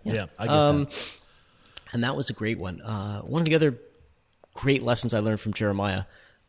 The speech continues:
Speaker 1: uh, was we all sort of, you know, as we got more senior, we rotated into these, these, um, roles of, uh, um, you know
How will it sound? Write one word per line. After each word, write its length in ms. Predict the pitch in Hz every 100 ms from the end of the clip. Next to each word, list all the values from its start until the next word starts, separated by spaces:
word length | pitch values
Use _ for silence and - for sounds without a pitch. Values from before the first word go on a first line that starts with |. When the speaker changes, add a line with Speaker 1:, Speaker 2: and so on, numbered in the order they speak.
| _
Speaker 1:
uh, 220 | 104 98
was 300 | 95 95 92
we 80 | 120
all 140 | 113 104
sort 240 | - 107
of, 80 | 98
you 60 | 135
know, 100 | 92
as 100 | 113
we 60 |
got 160 | 113 101
more 100 | 101
senior, 380 | - - 220 147
we 140 | 123
rotated 480 | 110 110 107 - 92
into 180 | 104 101
these, 360 | 104 92 95 - _
these, 320 | 87 92 - -
um, 400 | 95 90 92 95 - _ _ _ _ _ _ _ _ _ _ _
roles 500 | 101 104 110 101 98
of, 360 | - 92 85 92
uh, 260 | 85 82 85 - _ _ _ _
um, 420 | 90 85 82 87 90 _ _ _ _ _ _ _ _ _ _ -
you 100 | 123
know 160 | 87